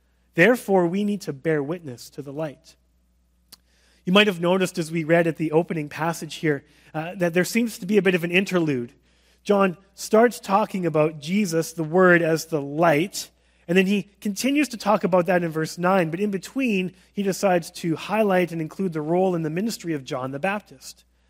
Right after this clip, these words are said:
Now, we shouldn't get confused. John the Apostle, the author of this gospel, never refers to himself by name. So when he says John, he's referring to the person of John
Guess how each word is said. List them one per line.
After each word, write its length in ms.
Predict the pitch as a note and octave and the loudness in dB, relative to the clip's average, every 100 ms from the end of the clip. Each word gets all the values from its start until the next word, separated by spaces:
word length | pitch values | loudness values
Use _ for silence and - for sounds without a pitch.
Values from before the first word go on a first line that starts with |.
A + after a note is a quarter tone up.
| _ E3 | _ -6
Now, 80 | |
we 60 | D#3+ | -4
shouldn't 240 | - G#3+ | -2 0
get 120 | A3 G#3+ | 0 0
confused. 680 | F#3+ - D3 C3+ E3 - _ _ _ _ | -8 -8 -6 -6 -10 -18 _ _ _ _
John 300 | F3+ F3 F3+ | 0 2 2
the 120 | E3+ | -2
Apostle, 680 | D3+ - G#3+ B3 - E3 A3 _ _ - | -4 0 0 0 -6 -12 -14 _ _ -8
the 100 | D3 | -4
author 320 | C#3+ F3 D3 | -4 -4 -8
of 80 | B2+ | -8
this 180 | B2 - | -12 -10
gospel, 440 | B2+ B2+ - E3 | -10 -10 -12 -8
never 200 | D3+ E3+ | -4 -4
refers 480 | F#3 E3+ - D#3+ D#3 | -4 -4 -4 -4 -4
to 100 | D#3 | -12
himself 460 | C#3+ - C#3 C3+ | -12 -10 -10 -8
by 160 | - D3+ | -6 -6
name. 360 | D3 C#3+ A#2+ B2 _ _ _ | -6 -12 -14 _ _ _ _
So 140 | - D3 | -6 -4
when 100 | D3+ | -4
he 80 | |
says 280 | D3 D3+ B2+ | -4 -6 -6
John, 400 | C3+ F#3+ D3+ C3 | -4 -2 -2 -2
he's 200 | C3 C3+ | -10 -16
referring 340 | D3 - C#3+ C3+ | -14 -10 -10 -10
to 120 | C3+ | -14
the 100 | B2+ | -14
person 380 | - C#3+ C#3 B2 | -10 -10 -10 -16
of 100 | A#2 | -10
John 380 | C#3 B2+ B2+ | -6 -6 -8